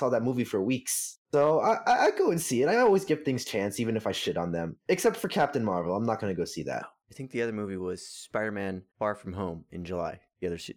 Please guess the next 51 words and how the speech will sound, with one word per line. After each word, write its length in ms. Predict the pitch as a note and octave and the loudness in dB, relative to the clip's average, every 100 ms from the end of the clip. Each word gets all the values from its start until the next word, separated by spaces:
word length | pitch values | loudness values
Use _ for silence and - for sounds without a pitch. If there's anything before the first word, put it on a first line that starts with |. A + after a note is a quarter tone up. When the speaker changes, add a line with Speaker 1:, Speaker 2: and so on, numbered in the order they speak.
| - | -4
Speaker 2:
the 80 | F2+ | -2
other 80 | |
Speaker 1:
Ooh. 40 | E2+ - | -2 -4
Speaker 2:
superhero 320 | - F2+ E2+ | -6 -4 -4
movie 300 | E2+ E2+ E2+ | -4 -4 -4
I'm, 220 | E2 E2 _ _ _ _ | -4 -8 _ _ _ _
all 220 | A#2 E3 | 2 4
of 80 | F3 | 2
those 180 | F3 E3 | 0 -2
movies 380 | D3+ D#3 E3 D#3 | -2 -2 -2 0
I 160 | C3+ | 0
listed, 400 | B2 C#3+ - E3+ - - | 0 -2 -4 -6 -6 -4
Speaker 1:
I'd 100 | D#3 | -2
like 140 | D#3 | -2
to 60 | A2+ | -2
Speaker 2:
I 100 | A2+ | 0
Speaker 1:
see 60 | A2 | 0
Speaker 2:
am, 100 | G#2 | 0
Speaker 1:
that, 200 | F2 - | -2 0
Speaker 2:
they're 180 | G#2+ G#2+ | 0 0
Speaker 1:
yeah. 80 | F2+ | 0
Speaker 2:
higher 300 | G#2+ G#2 G2+ | 0 0 -2
than 240 | F#2+ F#2+ | -4 -4
Captain 300 | G2+ F2+ E2+ | -6 -6 -8
Marvel. 320 | D#2 C2 - _ - | -10 -12 -16 _ -8
As, 160 | A2+ - | -6 2
Speaker 1:
Well, 120 | C4+ | 4
Speaker 2:
as 40 | D4 | 4
Speaker 1:
I 20 | |
just 100 | C#4 | 2
Speaker 2:
I 40 | |
Speaker 1:
have 80 | G3 | 2
no 160 | G#3+ G#3+ | 4 4
interest 340 | A3 F#3 - | 2 -2 0
in 120 | C3+ A2+ | 0 2
it. 80 | |
I 120 | F#2 A2+ | 0 0
mean, 340 | A2+ A2+ B2 A#2 | 0 -2 -2 0
I 80 | |
don't 300 | A#2+ B2+ A2 - _ | 2 2 0 -8 _
Speaker 2:
Yeah, 160 | G#2+ G2+ | 0 2
Speaker 1:
like 180 | A2+ A#2+ | 2 0
Speaker 2:
a-, 80 | |
Speaker 1:
Captain 340 | A#2+ A2 A2+ A2 | -2 -2 -2 0
Speaker 2:
as 60 | G#2 | 2
Speaker 1:
Marvel. 60 | A2 A2+ | 2 0
Speaker 2:
I've 60 | |
said 260 | D3+ C#3 G#2 _ - | -2 -2 -6 _ -14
before, 500 | A2+ - B2 C3 C3 | -10 -4 0 0 -2
it's 120 | - | -4
just, 320 | A2+ - | -10 -10